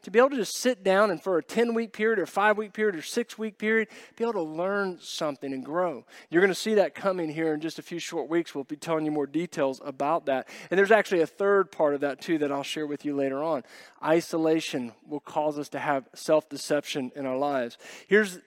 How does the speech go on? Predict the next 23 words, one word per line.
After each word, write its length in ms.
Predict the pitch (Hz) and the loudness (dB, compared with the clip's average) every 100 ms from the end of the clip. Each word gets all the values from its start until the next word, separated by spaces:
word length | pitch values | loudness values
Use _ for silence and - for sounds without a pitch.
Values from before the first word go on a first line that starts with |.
| _ | _
two 180 | - 196 | -6 -2
more, 260 | 170 117 123 | -2 -2 0
all 140 | 147 | 4
right? 200 | 175 190 - - - _ | 4 2 -8 -20 -20 _
The 100 | 156 | 0
next 280 | 170 208 - | 6 6 6
one 100 | 190 | -2
is 100 | 156 | 0
denial. 560 | 160 160 165 160 110 - _ _ _ _ _ _ _ 156 | -2 2 4 4 2 -6 _ _ _ _ _ _ _ -2
Now, 220 | 143 117 _ _ | -2 -2 _ _
at 140 | 160 165 | -2 0
the 80 | |
heart 340 | 143 - 220 254 | 0 6 8 8
of 80 | 220 | 6
every 240 | 208 196 | 4 4
deception 680 | 185 - 202 - - 139 110 _ - _ | -4 0 2 2 0 -6 -8 _ -20 _
is 220 | 175 170 160 | 2 2 4
the 80 | |
ability 680 | 160 143 196 208 202 196 202 | 0 4 6 8 6 2 0
to 160 | - 156 | -6 -8
handle 720 | - - 196 190 175 170 - | -8 -2 2 4 4 2 2
a 80 | 147 | -8
traumatic 840 | - 160 143 151 160 160 160 - | -6 -6 -4 -2 -2 0 -2 -4